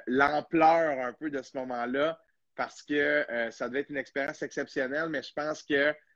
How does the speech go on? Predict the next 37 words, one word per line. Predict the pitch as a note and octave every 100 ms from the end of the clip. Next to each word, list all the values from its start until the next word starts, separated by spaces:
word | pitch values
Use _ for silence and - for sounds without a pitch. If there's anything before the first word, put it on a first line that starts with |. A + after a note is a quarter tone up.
| _ -
euh, | A2+ -
de | A#2+ C3+
le |
savoir | C3 C#3+ C#3 D#3
un | D3
peu | B2+ E3
au |
préalable, | D3 D3 C3 C3 D3+
ça | - B2+
t'a | B2
permis | C3+ B2+ C3+
vraiment | A#2+ C3 C#3+
de | C#3+
le | C3+ A#2+
vivre | A2 C#3+ C#3+ _
puis |
de | A#2 -
faire, « | B2 B2 B2 - _ _ _ _
Wow, | G2+ A2 B2+ C3 A2+
tu | - C3+
sais, | - A#2
je, |
je | -
suis | -
vraiment | A2+ A#2+ B2
en | C3+
train | C3 C3
de |
faire | - A#2
ça », | - C#3+
puis | -
de | _ C3+
constater | B2+ - A#2 C#3
à | C#3
quel | B2+ G#2+
point, | - A#2+ C3+
euh, | A#2+ G2+